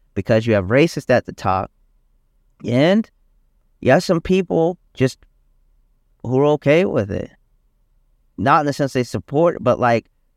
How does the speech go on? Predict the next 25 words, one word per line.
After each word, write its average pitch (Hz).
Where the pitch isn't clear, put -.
they 123
don't 147
wanna 139
ruffle 135
any 123
feathers. 113
And 123
also 160
the 139
difference, 143
you -
know, 117
putting 139
the 123
political 143
cap 120
on, 135
you 139
know, 135
people 151
wonder, 147
"Well, 160
how 180
come 185
Georgia, 165